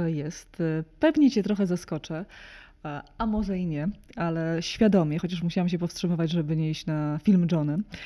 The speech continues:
który teraz podbija polskie, y, kina, z jednego prostego względu. A ponieważ chciałam rozmawiać nie z bohaterem filmu,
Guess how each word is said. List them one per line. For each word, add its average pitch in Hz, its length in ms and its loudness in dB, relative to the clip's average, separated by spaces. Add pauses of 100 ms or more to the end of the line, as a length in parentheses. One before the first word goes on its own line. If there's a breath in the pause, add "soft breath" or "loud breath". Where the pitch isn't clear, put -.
(300 loud breath)
który 160 240 -6
teraz - 240 -6
podbija 151 380 -4
polskie, 151 580 -6
y, 151 200 -2
kina, 156 360 -4
z - 240 -12
jednego 175 400 0
prostego 175 380 -6
względu. 156 480 -4 (760 loud breath)
A 156 600 -2
ponieważ 175 360 0
chciałam 180 320 0
rozmawiać 170 440 0
nie 196 80 6
z 185 60 4
bohaterem 180 440 0
filmu, 185 380 4